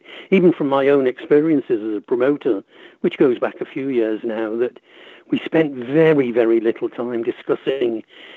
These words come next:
how to actually get more people in. We were more concerned about, you know, what the points limit would be, what tactical changes we should have, you know, should we have green or white helmet colours,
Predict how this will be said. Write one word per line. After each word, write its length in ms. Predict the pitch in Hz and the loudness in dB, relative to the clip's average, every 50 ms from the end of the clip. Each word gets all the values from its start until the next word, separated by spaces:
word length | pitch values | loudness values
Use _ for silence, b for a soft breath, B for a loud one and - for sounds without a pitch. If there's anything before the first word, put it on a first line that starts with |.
| B B B | B B B
how 320 | - - - 139 135 131 - | -6 -2 0 0 0 0 -2
to 160 | - 135 131 | -2 -2 -2
actually 320 | 135 - - - 127 127 | -2 -2 -6 -6 -6 0
get 180 | 120 127 127 - | 0 0 0 0
more 220 | 135 135 135 127 | -4 -4 -4 -6
people 360 | _ - 165 160 156 - 165 | _ -2 -4 -4 0 0 2
in. 200 | 120 107 110 117 | 2 2 2 0
We 80 | 113 117 | 0 0
were 80 | 120 120 | 0 0
more 200 | 127 143 139 - | 0 0 -2 -2
concerned 560 | - - 120 - - 139 123 127 131 123 120 | 0 -4 -4 -2 0 0 2 2 2 2 0
about, 400 | 117 127 123 123 120 120 117 - B B B B B B B B B | 2 2 2 2 2 0 0 -4 B B B B B B B B B
you 100 | 120 113 | 0 2
know, 80 | 117 | 2
what 160 | 143 139 - | 2 0 0
the 80 | - - | -6 -10
points 320 | - - 151 135 139 - - - | -4 -2 0 0 0 -2 -4 -4
limit 320 | 139 135 131 131 127 - | -4 -4 -2 -4 -6 -6
would 200 | - 135 123 349 370 | -8 -8 -8 -6 -2
be, 420 | 131 131 135 135 131 135 135 127 | 0 0 2 2 0 -2 -2 0
what 260 | 120 147 175 - - | 0 0 0 0 -6
tactical 460 | - - - - _ - 175 - - 131 | -12 -12 -12 -12 _ -10 -12 -12 -12 -12
changes 540 | - - 151 143 135 139 131 139 139 - | -6 -2 0 0 0 0 0 -2 -2 -4
we 120 | 151 135 120 | -4 -8 -8
should 200 | - - 135 - | -6 -8 -10 -10
have, 420 | - - - 156 143 135 131 127 - - B B B B B B B B B | -8 -4 -4 -2 -2 -2 -4 -6 -8 -18 B B B B B B B B B
you 140 | B - 120 | B 2 2
know, 60 | 113 113 | 2 2
should 240 | - - 151 139 135 | 2 0 0 2 4
we 160 | 127 123 123 | 2 2 2
have 240 | 131 139 139 123 104 | 2 0 -2 -4 -4
green 520 | - 131 135 139 131 131 131 131 127 131 | -4 -2 0 0 2 0 0 0 2 4
or 280 | 123 117 120 113 113 113 | 4 4 4 2 0 2
white 420 | 127 139 143 139 131 135 - - | 2 0 0 0 -2 -4 -6 -10
helmet 480 | - - 139 135 131 127 131 127 - - | -4 0 0 0 0 0 -4 -6 -8 -10
colours, 460 | - - 147 143 139 135 131 131 | -8 -4 0 2 2 2 2 -4